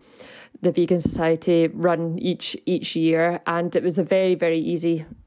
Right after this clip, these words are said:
transition for, for me to make because I've been such a, a long-term, um, vegetarian. But over the past few years, my understanding of the relationship from, of the meat and dairy industry with, with climate change. It's just absolutely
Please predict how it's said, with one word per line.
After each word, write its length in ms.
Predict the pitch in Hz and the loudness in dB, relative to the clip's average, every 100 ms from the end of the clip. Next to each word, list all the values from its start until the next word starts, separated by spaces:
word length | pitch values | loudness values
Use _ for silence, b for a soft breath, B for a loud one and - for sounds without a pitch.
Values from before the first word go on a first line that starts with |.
| _ | _
transition 800 | - 165 165 160 - 170 160 180 _ | -4 -2 0 -4 -2 -2 -2 -10 _
for, 280 | - 165 | -2 -2
for 120 | - 170 | 0 0
me 140 | 170 | 0
to 120 | 165 | 0
make 180 | 165 - | -4 -2
because 360 | 196 185 175 170 | -4 0 0 0
I've 140 | 165 | -6
been 180 | - - | -4 -6
such 260 | - - - | -6 -6 -4
a, 160 | 175 175 | -2 0
a 40 | |
long-term, 580 | 170 165 165 175 165 160 B B B B B | 0 -2 -4 -6 -6 -6 B B B B B
um, 480 | 170 165 160 160 - - | -2 0 0 -2 -8 -14
vegetarian. 1200 | - - 170 175 165 170 175 170 160 160 170 - - | -10 -2 0 0 0 2 4 4 2 -2 -4 -6 -2
But 320 | 170 - _ _ _ _ _ _ _ - | -2 -4 _ _ _ _ _ _ _ -2
over 160 | - 185 | -2 0
the 100 | 180 | -2
past 320 | 208 214 202 | 0 -2 0
few 100 | 208 | -2
years, 460 | 185 180 180 180 - | 2 2 2 0 0
my 260 | 175 170 170 214 B B B - | 0 2 0 -6 B B B -2
understanding 720 | 185 185 165 185 175 170 170 | 0 2 2 0 0 -2 -2
of 240 | 165 170 | -2 -2
the 100 | 165 160 | -2 0
relationship 640 | 170 175 170 180 175 - | 2 0 0 -2 -4 -4
from, 240 | - 165 - | -6 -6 -6
of 120 | - - | -4 -4
the 80 | |
meat 240 | 160 175 - | -2 -2 -2
and 120 | 170 | -2
dairy 320 | 175 170 175 | 2 2 2
industry 540 | 170 160 165 - 170 165 | 0 -2 -8 -2 0 2
with, 380 | 165 147 - _ | 0 -4 -10 _
with 160 | 165 - | -8 -4
climate 440 | 170 165 165 - | 0 0 0 -6
change. 440 | - 160 156 170 175 | -4 -2 0 -2 -6
It's 180 | 170 | -8
just 540 | - 185 165 - - - | -4 -4 -2 -6 -8 -8
absolutely 600 | 175 170 - 190 170 160 | -6 -6 -4 0 0 -2